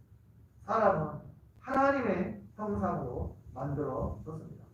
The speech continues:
그래서 사람은 하나님으로 채워지기 전에는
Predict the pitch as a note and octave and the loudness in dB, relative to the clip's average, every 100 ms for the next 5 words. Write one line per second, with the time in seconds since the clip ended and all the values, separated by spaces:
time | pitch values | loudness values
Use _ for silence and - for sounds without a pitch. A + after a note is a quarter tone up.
0 | - - - - - - - A#3+ B3+ B3+ | -20 -20 -20 -20 -20 -20 -2 2 4 4
1 | B3+ C#4 C4+ G3+ A3+ - - - - - | 6 6 8 8 4 0 -4 -10 -20 -20
2 | - C#4+ D4 C#4+ C#4+ C#4 C4+ C4+ - D4+ | -4 8 12 12 10 6 6 4 2 4
3 | C#4+ B3 C4 - A#3 A#3+ G3 F#3+ D#3 - | 4 4 0 4 6 6 6 4 0 -6